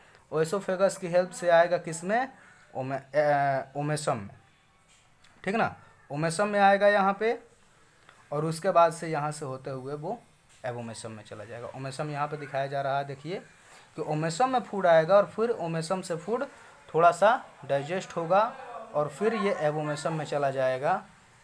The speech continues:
जहाँ पे कि यहीं पे digestive juices secrete होंगी और फिर ये food digestive juices secrete होने के बाद small intestine में चला जाएगा। तो ये होता है बच्चों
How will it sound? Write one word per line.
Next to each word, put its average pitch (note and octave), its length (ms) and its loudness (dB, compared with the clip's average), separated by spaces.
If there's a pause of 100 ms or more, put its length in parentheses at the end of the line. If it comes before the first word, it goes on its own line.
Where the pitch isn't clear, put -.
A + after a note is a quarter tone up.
जहाँ D3 220 2
पे D3+ 160 -2
कि G3+ 220 -8 (200)
यहीं D#3+ 300 -2
पे F#3+ 160 -4
digestive C#3+ 540 -4
juices D3+ 320 -8
secrete D#3+ 420 -6
होंगी G3+ 340 -4 (400)
और D3+ 120 2
फिर A3+ 240 -4
ये G3 160 0
food F3 300 -4
digestive D3+ 460 -4
juices D#3+ 360 -8
secrete D#3 280 -6
होने D3+ 260 -6
के C#3 80 -6
बाद D3+ 280 0
small C3 320 -10
intestine A#2 480 -10
में D3+ 240 -6 (560)
चला A2 200 -10
जाएगा। - 400 -14 (500)
तो F3 60 -6
ये A#3+ 180 6
होता G#3 300 4
है F3+ 100 4
बच्चों F3+ 420 -2